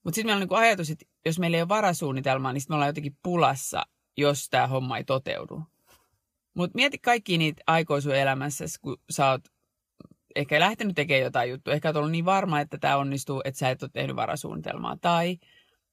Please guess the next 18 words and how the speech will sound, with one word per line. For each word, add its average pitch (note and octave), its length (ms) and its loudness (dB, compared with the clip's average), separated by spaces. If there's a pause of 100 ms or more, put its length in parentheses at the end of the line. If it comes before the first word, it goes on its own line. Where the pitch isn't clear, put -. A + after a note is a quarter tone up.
(100)
mm, C#3+ 440 0 (380)
sua, C3+ 280 2
sulla D3 200 0
on E3+ 60 2
ollut G3+ 180 2
varasuunnitelmia, C#3+ 840 2
mut C3+ 140 -4
sit E3 120 -2
kun D#3 100 -4
se D3+ 80 -2
kaikki E3+ 300 4
on C3 60 0
mennyt C3 180 -4
pieleen, E3 420 2
niin C#3 60 -6
sä D3 100 -2
huomaat, C3+ 260 0
että - 140 -18